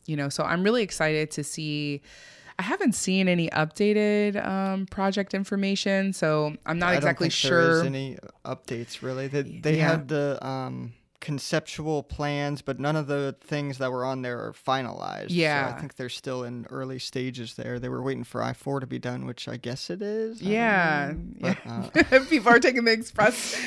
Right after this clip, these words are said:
Speaker 2: <laughs> Yeah.
Speaker 1: I four Express now.
Speaker 2: I guess that signified the end of it. I don't know, but there's still construction crews, so I don't
Speaker 1: Yeah,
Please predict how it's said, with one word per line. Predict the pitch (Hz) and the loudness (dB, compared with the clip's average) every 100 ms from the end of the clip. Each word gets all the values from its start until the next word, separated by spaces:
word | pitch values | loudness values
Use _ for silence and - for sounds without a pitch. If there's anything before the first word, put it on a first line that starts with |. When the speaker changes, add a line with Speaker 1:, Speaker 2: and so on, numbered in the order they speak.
| - | -6
Speaker 2:
<laughs> | 453 | -2
Yeah. | 156 165 - | 4 8 8
Speaker 1:
I | - | 8
four | 208 208 | 6 4
Express | 202 - 185 196 190 | 4 4 4 4 2
now. | 165 156 151 - | 2 2 0 2
Speaker 2:
I | 143 | 2
guess | 147 170 - | 4 2 4
that | 170 170 | 2 2
signified | - 160 165 160 - 156 147 | -2 -2 0 -2 0 0 0
the | 135 | 0
end | 123 160 | 0 -2
of | 190 123 | -4 2
it. | - - | 2 2
I | - | 0
don't | 143 359 | 0 -2
know, | 160 170 123 | 0 -2 -2
but | 127 131 - - - _ - _ - | -4 -6 -8 -16 -20 _ -20 _ -10
there's | 151 - | -8 -6
still | 214 202 | -8 -8
construction | - 165 - 147 - - | -8 -10 -6 -6 -6 -10
crews, | 110 - - - | -12 -14 -16 -16
so | - | -12
I | 101 | -8
don't | 120 | 0
Speaker 1:
Yeah, | 208 277 269 202 | 0 2 2 4